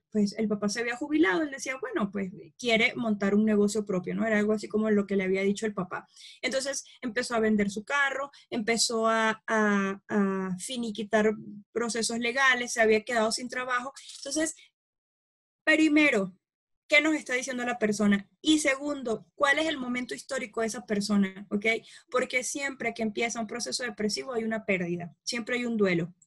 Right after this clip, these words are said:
¿ok? Entonces, cuando se divorcia la persona, cuando pierde el trabajo la persona, cuando migra la persona, cuando tiene una ruptura, son momentos claves, ¿ok?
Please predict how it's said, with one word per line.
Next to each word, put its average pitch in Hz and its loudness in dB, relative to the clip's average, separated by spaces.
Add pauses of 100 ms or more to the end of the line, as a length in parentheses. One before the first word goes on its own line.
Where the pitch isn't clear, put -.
¿ok? 208 0 (380)
Entonces, 247 -2 (200)
cuando 254 -2
se 240 0
divorcia 233 -2
la 208 2
persona, 208 0
cuando 208 4
pierde 226 2
el 233 -10
trabajo 208 2
la 208 0
persona, 202 0
cuando 208 4
migra 226 0
la 214 -2
persona, 208 2 (280)
cuando 226 2
tiene 262 -2
una 254 -4
ruptura, 226 -2
son 262 -4
momentos 277 -6
claves, 196 0
¿ok? 196 -6